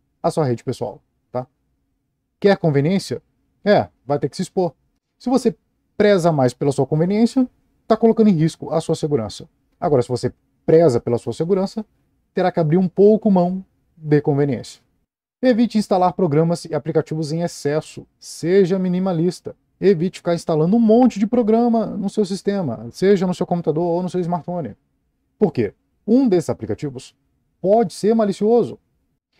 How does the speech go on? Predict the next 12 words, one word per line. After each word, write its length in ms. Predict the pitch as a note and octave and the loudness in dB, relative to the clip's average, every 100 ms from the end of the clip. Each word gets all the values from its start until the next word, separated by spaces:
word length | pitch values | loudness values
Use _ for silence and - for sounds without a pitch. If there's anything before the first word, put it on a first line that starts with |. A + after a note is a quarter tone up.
| _ - | _ 0
ou 220 | F#3+ A3 | 4 4
pode 220 | F#3 F3+ | 2 -4
estar 120 | F#3 | -6
com 100 | F#3 | -4
uma 120 | G3+ | -2
brecha 460 | F3+ F3+ F#3+ - - _ _ _ _ | 0 0 0 -4 -14 _ _ _ _
que 120 | D3 | -2
permite 320 | F#3 D#3 G3 | 2 2 0
ser 100 | - | -2
invadido 500 | F#3 F#3 D3 E3 F#3+ | 0 2 2 2 0
por 280 | - F#3 - | 0 -2 -4
cybercriminosos. 920 | - D#3+ F3 F3+ F#3+ G3 G3+ A2 - | -6 -2 -2 -2 -2 -2 -2 -4 -10